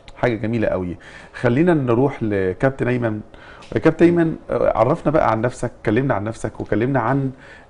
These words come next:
آه، تنشئة الأطفال وتنشئة الأجيال. أنا عارف إن كابتن حمادة، آه، واحد من اللي أنت خرجتهم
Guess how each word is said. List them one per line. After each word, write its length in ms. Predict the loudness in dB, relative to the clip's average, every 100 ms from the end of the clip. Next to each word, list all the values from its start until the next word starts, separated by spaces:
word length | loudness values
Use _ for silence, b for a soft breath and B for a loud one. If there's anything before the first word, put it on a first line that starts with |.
| 2
آه، 440 | 4 6 4 4
تنشئة 500 | 0 -4 -4 2 4 4
الأطفال 500 | 4 2 2 2 2
وتنشئة 420 | 2 -2 0 -2 0
الأجيال. 500 | -2 2 2 2 2
أنا 220 | 2 4
عارف 260 | 4 2 -2
إن 40 |
كابتن 400 | -6 -2 -2 -4
حمادة، 380 | -2 -2 0 -2 -6 B B B
آه، 180 | 0 2
واحد 340 | 4 4 2
من 80 | -2
اللي 100 | -2
أنت 120 | -2
خرجتهم 680 | -2 0 0 0 0 0 -2